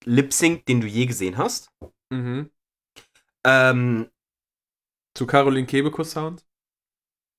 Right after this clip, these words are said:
Speaker 1: Nee, und dazu kommen wir jetzt.
Speaker 2: Oh.
Speaker 1: Okay. Und meistens sind das bekannte Songs, also und bekannt meine ich bekannt bei Karens,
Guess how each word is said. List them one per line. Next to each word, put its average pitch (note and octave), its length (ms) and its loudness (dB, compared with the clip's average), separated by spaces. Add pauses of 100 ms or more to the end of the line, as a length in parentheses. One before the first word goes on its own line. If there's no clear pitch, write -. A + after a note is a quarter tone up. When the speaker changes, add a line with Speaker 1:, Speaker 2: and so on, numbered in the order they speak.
(120)
Speaker 1:
Nee, C#3 360 4
und A#2+ 120 2
dazu B2 220 2
kommen C3+ 240 2
wir F#2 100 0
jetzt. - 360 -12 (100)
Speaker 2:
Oh. B2 140 0
Speaker 1:
Okay. A2 320 0 (680)
Und C#3+ 220 6
meistens F#3+ 680 2 (140)
sind B2+ 200 0
das B2 380 2
bekannte A3+ 800 2 (800)
Songs, F3+ 760 2 (320)
also B2 340 2
und B2 200 0
bekannt C3+ 420 0
meine B2 240 0
ich - 200 -8 (580)
bekannt D3 360 2
bei B2 140 0
Karens, E3 760 0